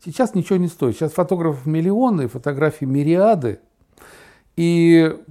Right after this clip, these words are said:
по-моему, все это потеряло настолько такой художественную ценность потеряло, а стало действительно какой-то информационной, подпитывающей. Поэтому, еще раз говорю, ну что такое увидеть красивые фотографии?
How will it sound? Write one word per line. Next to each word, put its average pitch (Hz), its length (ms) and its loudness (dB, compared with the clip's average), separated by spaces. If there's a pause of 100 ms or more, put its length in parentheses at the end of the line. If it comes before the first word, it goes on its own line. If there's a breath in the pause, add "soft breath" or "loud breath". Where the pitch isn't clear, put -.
(100)
по-моему, 175 500 -2
все 170 200 -4
это 165 180 -4
потеряло 160 540 0
настолько 156 560 -4
такой 135 360 -4 (200 soft breath)
художественную 139 1160 2
ценность 127 500 -2
потеряло, 107 580 -6 (380 loud breath)
а 113 120 -8
стало 226 460 2
действительно 190 580 -6
какой-то 147 300 -4
информационной, 147 1160 -4 (200 soft breath)
подпитывающей. 139 1120 -4 (360 soft breath)
Поэтому, 165 540 -2
еще 160 260 -2
раз 143 140 -2
говорю, 131 540 -2 (160 soft breath)
ну 151 120 -10
что 185 160 -8
такое 160 360 0
увидеть 147 260 -2
красивые 127 580 -4
фотографии? 117 580 -6